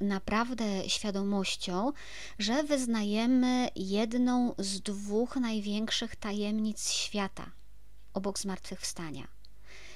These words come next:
że my naprawdę tego dnia wierzymy w niemożliwe. Znaczy, we wszystkie dni wierzymy w niemożliwe, ale to jest to święto.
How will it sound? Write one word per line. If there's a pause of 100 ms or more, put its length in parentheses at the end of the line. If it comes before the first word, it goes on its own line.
(100)
że
my
naprawdę (580)
tego
dnia
wierzymy
w
niemożliwe. (240)
Znaczy,
we
wszystkie
dni
wierzymy
w
niemożliwe,
ale (380)
to
jest
to
święto.